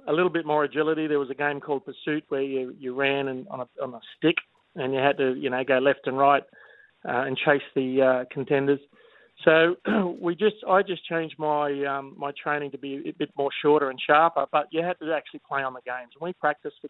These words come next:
two weeks leading up to the show on the games, the rings.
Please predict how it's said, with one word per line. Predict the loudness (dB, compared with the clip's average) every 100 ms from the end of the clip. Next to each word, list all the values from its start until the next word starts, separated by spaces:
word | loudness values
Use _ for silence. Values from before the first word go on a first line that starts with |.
| -10
two | -8
weeks | -8 -10 _ -8
leading | -6 -4 -6
up | -8
to | -8
the | -8 -2
show | 0 0
on | -2
the | -4
games, | -4 -4 -6 -12
the | -10
rings. | -10 -12